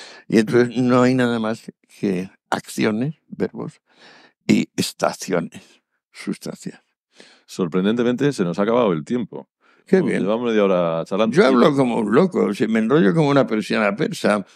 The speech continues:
Speaker 2: Pero me parece que, que hemos acabado con una conclusión que a nosotros, o por lo menos a mí, me va a ser de mucha utilidad, que es no utilices adjetivos y adverbios.
Speaker 1: Me, me alegro.
Speaker 2: Tomaremos nota.
Speaker 1: Me alegro también.
Speaker 2: Muchísimas gracias.
Speaker 1: A ti.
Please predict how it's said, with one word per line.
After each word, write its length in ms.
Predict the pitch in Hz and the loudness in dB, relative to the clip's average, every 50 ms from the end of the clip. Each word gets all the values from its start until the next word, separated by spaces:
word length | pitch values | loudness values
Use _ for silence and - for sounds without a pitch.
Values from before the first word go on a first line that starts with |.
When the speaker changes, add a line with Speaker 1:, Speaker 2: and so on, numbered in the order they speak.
| _ _ - | _ _ 0
Speaker 2:
Pero 200 | - 95 95 95 | 0 2 2 2
me 100 | 101 98 | 0 2
parece 420 | - 104 98 113 113 - 143 127 | 2 2 2 2 2 2 0 0
que, 360 | 113 123 120 113 104 101 98 - | 2 2 2 2 2 0 -2 -4
que 200 | - 104 98 98 | -2 0 2 2
hemos 180 | 101 107 110 | 2 0 0
acabado 320 | 123 113 107 107 113 113 101 | 0 2 4 4 4 4 2
con 100 | 104 104 | 0 0
una 600 | 104 104 101 101 98 95 95 92 90 87 87 85 | 0 0 0 2 2 2 2 2 2 0 0 0
conclusión 460 | 87 95 90 90 92 - 107 107 110 | -2 -4 -2 -4 -4 -2 -2 -2 0
que 80 | - 101 | 0 2
a 20 | |
nosotros, 420 | 92 92 90 - 107 92 113 113 - | 2 2 0 0 -2 -2 -2 -4 -4
o 60 | 90 | -2
por 80 | 82 | 0
lo 60 | 90 87 | 0 2
menos 160 | 98 110 - | 0 0 0
a 80 | 95 | 0
mí, 220 | 92 104 110 113 - - | 0 0 -2 -4 -4 -6
me 340 | 85 87 82 82 80 80 | -6 -4 -4 -4 -4 -4
va 120 | 80 80 90 | -2 -2 -2
a 40 | 90 | -2
ser 140 | - 104 95 | 0 -2 0
de 120 | 95 90 | 0 0
mucha 200 | 82 90 90 - | -2 -2 -2 -2
utilidad, 440 | 98 82 85 80 80 82 90 92 - | -2 -2 0 0 0 2 2 0 0
que 80 | - 95 | -2 -4
es 120 | 87 - - | -4 -4 -4
no 160 | 87 92 107 | -2 0 0
utilices 640 | 110 98 - 104 113 107 - - 110 110 - - - _ _ _ _ _ _ _ _ | 0 2 2 2 2 2 4 2 2 0 0 -8 -18 _ _ _ _ _ _ _ _
adjetivos 600 | - - 90 - - 87 78 98 98 98 98 95 92 | -2 -2 -2 0 -2 -2 0 2 2 2 2 2 0
y 40 | |
adverbios. 460 | 85 78 76 82 78 76 69 71 69 - _ _ _ _ _ _ | -2 0 0 -2 -2 -2 -4 -10 -12 -14 _ _ _ _ _ _
Speaker 1:
Me, 180 | - - 95 - - 107 | -4 -2 -2 0 0 2
me 140 | 107 101 95 | 4 4 4
alegro. 420 | 87 90 92 95 104 143 233 285 - | 2 2 2 0 0 0 -2 -4 -6
Speaker 2:
Tomaremos 540 | - - - 95 95 92 104 104 110 95 | -2 -2 0 2 2 2 0 0 -2 -4
nota. 320 | 104 92 87 76 80 - _ _ _ | -6 -8 -8 -10 -12 -14 _ _ _
Speaker 1:
Me 200 | - - 143 147 131 | -6 -2 0 0 2
alegro 360 | 127 143 156 156 156 156 151 151 147 | 2 2 2 2 4 4 2 2 2
también. 160 | - 151 143 | 2 0 0
Speaker 2:
Muchísimas 300 | 143 143 135 123 135 117 | 0 0 0 0 0 0
gracias. 420 | 117 117 123 - - 110 85 73 - _ _ _ - | 0 -2 -2 -2 -4 -6 -8 -8 -12 _ _ _ -2
Speaker 1:
A 180 | - 120 117 101 | 0 0 0 2
ti. 300 | 101 147 147 139 131 | 0 0 0 -2 -4